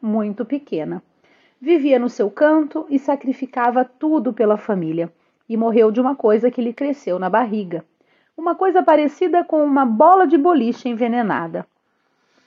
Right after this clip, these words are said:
Como muitas vezes acontece, a família postou-se ao redor da cama e assistiu à sua capitulação.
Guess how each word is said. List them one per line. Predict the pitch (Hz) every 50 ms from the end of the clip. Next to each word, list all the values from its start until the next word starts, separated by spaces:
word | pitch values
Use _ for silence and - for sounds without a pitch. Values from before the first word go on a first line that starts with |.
| _ _ _ _ _
Como | - 415 392 381 339
muitas | 302 294 277 254 262 240 214 214
vezes | 208 208 196 208 214 220
acontece, | 226 226 - 294 302 302 277 247 233 254 262 - - - _ _ _
a | 254
família | 269 - 302 269 220 220 220 220
postou-se | 220 - 262 262 - _ 240 240 269 262 - 233
ao | 208
redor | 202 220 208 190 196 202 196 196
da | 196 202 -
cama | - - 285 277 277 269 302 311 -
e | 277 269 277
assistiu | 262 277 - - 320 311 - - - - 233 233 233 233
à | 233 254
sua | 247 - - - 214 208 208 208
capitulação. | - - 294 311 320 320 285 277 - - 254 240 233 226 - _ _ - -